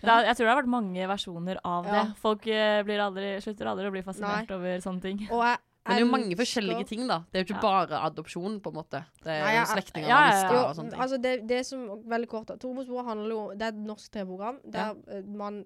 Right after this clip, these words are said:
Speaker 2: på en måte f-, eh, prøver å fi-, finne slektninger, da.
Speaker 3: Ja.
Speaker 2: Eh, og gjerne da utenlandske som har kommet til Norge, adoptert, eller har liksom, de vet da,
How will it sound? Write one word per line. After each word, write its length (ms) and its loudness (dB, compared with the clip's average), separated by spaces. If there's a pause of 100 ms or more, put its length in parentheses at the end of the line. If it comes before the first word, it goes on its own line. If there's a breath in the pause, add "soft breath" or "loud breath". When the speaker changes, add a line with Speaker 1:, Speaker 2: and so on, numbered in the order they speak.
Speaker 2:
på 100 -20
en 60 -12
måte 240 -10
f-, 240 -16 (140)
eh, 200 -8 (160)
prøver 380 -8
å 60 -12
fi-, 200 -16 (520)
finne 340 -8
slektninger, 440 -8
da. 120 -6 (300)
Speaker 3:
Ja. 100 -8 (460)
Speaker 2:
Eh, 280 -8
og 100 -8
gjerne 460 -2
da 120 -2
utenlandske 1120 -8
som 140 -12
har 80 -8
kommet 240 -8
til 80 -12
Norge, 340 -6 (160)
adoptert, 760 -6
eller 240 -12
har 400 -8
liksom, 260 -12
de 60 -6
vet 160 -10 (240)
da, 120 -12